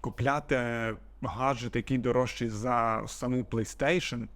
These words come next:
з, е, підпискою навіть на річну, е, якщо брати річну підписку і PlayStation, це буде все рівно дешевше. Тому я не дуже розумію,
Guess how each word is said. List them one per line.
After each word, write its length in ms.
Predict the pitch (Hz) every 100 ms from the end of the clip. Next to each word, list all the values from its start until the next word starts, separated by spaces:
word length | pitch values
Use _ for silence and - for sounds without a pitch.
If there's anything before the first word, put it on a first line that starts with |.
| - - - - - - - - -
з, 260 | 120 98 127
е, 1400 | 123 120 117 110 110 107 104 - - - 113 117 117
підпискою 640 | - 123 - 147 - 135 117
навіть 280 | 117 123 110
на 160 | 113
річну, 540 | 107 104 - 131 170 117 - - -
е, 180 | - 113
якщо 220 | 113 -
брати 300 | 117 120 110
річну 440 | 120 113 - 123 107
підписку 600 | 170 - 131 120 - 120
і 140 | - 117 110 110 110 107
PlayStation, 680 | - 110 - 139 170 - 104 - - - -
це 140 | - 127
буде 200 | 127 127
все 200 | - 131
рівно 240 | 151 131
дешевше. 500 | 117 - 120 107 117
Тому 400 | - 117 127 123 - - - - - - -
я 300 | 104 113 147
не 140 | 165
дуже 300 | 139 131 113
розумію, 640 | 113 107 117 117 113 110